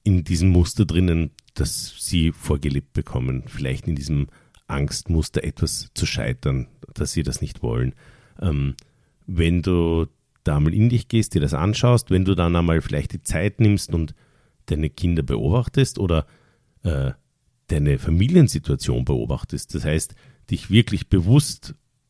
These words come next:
auf, auf die Situation einlassen und schauen, was ist jetzt eigentlich passiert und warum ist es passiert, dann ist das eigentlich der erste Schritt, äh, um,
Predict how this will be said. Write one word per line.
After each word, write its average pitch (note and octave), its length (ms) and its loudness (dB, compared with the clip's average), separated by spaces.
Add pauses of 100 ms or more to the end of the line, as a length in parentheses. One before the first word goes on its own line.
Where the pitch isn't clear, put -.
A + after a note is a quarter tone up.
(260)
auf, A#2+ 400 0
auf G2+ 240 -4
die A2 140 -2
Situation G#2+ 520 0
einlassen G#2 460 -2
und G2+ 160 -4
schauen, G2 460 -2 (320)
was - 260 -4
ist A2+ 100 0
jetzt A#2 160 2
eigentlich D#2+ 320 -4
passiert F#2 320 -2
und E2+ 140 -2
warum D#2+ 340 2
ist - 200 -4
es D2+ 120 -4
passiert, - 480 -4 (520)
dann D#2+ 120 0
ist D2 120 -4
das A2 100 2
eigentlich F#2+ 300 -2
der D2 120 0
erste F2 280 0
Schritt, B2 300 -4 (440)
äh, F#2 260 2 (120)
um, A#2 400 4